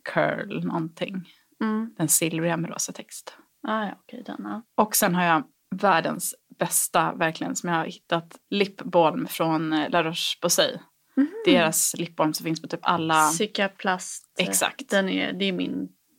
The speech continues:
Speaker 2: den har jag jämt.
Speaker 1: Alltså, den var min kompis, eh, Carolina som,
Speaker 2: Mm.
Speaker 1: eh, tipsade mig om. Och då, hon hade den, och så var det flera andra som bara, "Ah, men alla hade den", typ mitt
Speaker 2: Ja,
Speaker 1: tjejgäng.
Speaker 2: den är helt
Speaker 1: Eh,
Speaker 2: underbar.
Speaker 1: så tack
Speaker 2: Brukar ha
Speaker 1: för
Speaker 2: den på
Speaker 1: det.
Speaker 2: Lilo också.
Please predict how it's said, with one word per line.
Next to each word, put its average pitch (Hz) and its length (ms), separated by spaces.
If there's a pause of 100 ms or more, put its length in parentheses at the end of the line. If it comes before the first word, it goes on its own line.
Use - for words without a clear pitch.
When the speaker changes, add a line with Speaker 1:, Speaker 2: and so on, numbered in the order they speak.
Speaker 2:
den 190 140
har 180 80
jag - 120
jämt. - 260
Speaker 1:
Alltså, 185 280
den 175 400
var 156 100
min 147 120
kompis, - 460
eh, 127 120
Carolina 160 540
som, 160 200
Speaker 2:
Mm. 185 180
Speaker 1:
eh, 185 60
tipsade - 320
mig 80 140
om. - 120 (420)
Och 196 60
då, 196 100
hon 214 160
hade 190 260
den, - 140
och - 60
så - 80
var 185 40
det 180 60
flera 165 140
andra 175 200
som 175 80
bara, 180 100
"Ah, 294 140
men 254 160
alla 202 260
hade 196 260
den", - 140
typ - 160
mitt 180 180
Speaker 2:
Ja, - 80
Speaker 1:
tjejgäng. 170 180 (220)
Speaker 2:
den 196 100
är 202 40
helt 160 380
Speaker 1:
Eh, 165 40
Speaker 2:
underbar. 190 200
Speaker 1:
så 165 260
tack - 120
Speaker 2:
Brukar 247 200
ha 240 80
Speaker 1:
för 214 60
Speaker 2:
den 185 80
på 190 60
Speaker 1:
det. 196 80
Speaker 2:
Lilo 196 260
också. - 220